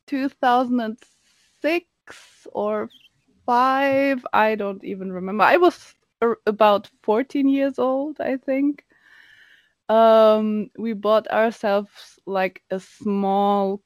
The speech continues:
compact camera, which was digital. Um,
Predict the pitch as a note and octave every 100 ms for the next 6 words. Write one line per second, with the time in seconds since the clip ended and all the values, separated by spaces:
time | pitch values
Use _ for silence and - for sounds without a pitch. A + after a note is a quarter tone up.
0 | - - A#3 B3 A#3 F#3+ - - - G3
1 | F#3+ F#3+ E3+ E3+ F3 F#3 F#3 - F#3 -
2 | - E3+ F#3+ - A#3+ A#3+ D4 - _ _
3 | _ _ _ _ _ _ - G#3+ A3 G#3+
4 | G#3 G3+ G#3 G3+ G3+ G3+